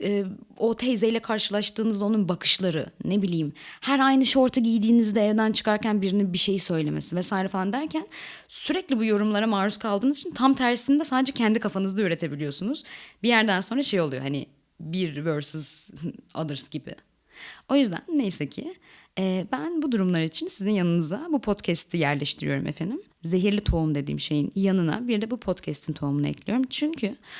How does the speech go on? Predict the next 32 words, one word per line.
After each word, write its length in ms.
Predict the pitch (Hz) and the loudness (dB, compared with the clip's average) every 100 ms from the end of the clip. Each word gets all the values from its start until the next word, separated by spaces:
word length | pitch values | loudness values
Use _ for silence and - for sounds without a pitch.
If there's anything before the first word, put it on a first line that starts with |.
| - - | -18 -4
o 60 | 196 | 2
anda 220 | 220 254 | 4 4
ne 80 | 262 | 4
kadar 220 | 269 262 | 4 4
yanınızda 680 | 240 202 202 196 180 214 - | 6 6 6 4 2 0 2
o 140 | 190 185 | -2 0
düşünceyi 680 | 202 220 185 208 214 208 160 | 2 4 4 4 2 0 0
direkt 220 | 240 254 | 2 4
söyleyen 460 | - 180 170 156 151 | 4 4 2 0 0
birisi 260 | 151 - | -2 -2
de 40 | 156 | -2
olmasa, 540 | 147 143 143 - 247 277 _ - - - - - | -2 -4 -4 -4 -6 -8 _ -20 -16 -16 -14 -4
e, 140 | 180 | 0
siz 180 | 175 190 | 2 2
o 40 | |
anda 240 | 208 214 220 | 2 2 2
aslında 420 | 220 240 214 202 | 0 0 0 -2
ne 40 | |
kadar 300 | - 233 247 | -2 -2 0
rahatsız 380 | 220 208 214 - | 2 2 2 2
edip 180 | 208 - | 0 -2
kendinizi 340 | 202 190 208 | 0 2 2
açıklamaya 420 | 226 - 185 180 160 | 2 0 0 -2 -2
çalışsanız 560 | 156 151 - 156 147 | -2 -4 -2 -4 -2
da 160 | 226 330 - - - _ _ _ _ - | -4 -4 -10 -20 -20 _ _ _ _ 0
artık 320 | 220 196 - - | 2 2 -4 -8
şu 220 | - 233 | 0 4
andan 380 | 233 254 220 202 | 6 6 6 4
sonra 260 | 196 180 | 2 2
emin 200 | 151 196 | 2 4
olabilirsiniz 760 | 196 196 196 214 208 - 269 - | 4 4 2 0 0 2 0 0
ki 260 | - 285 | -2 -4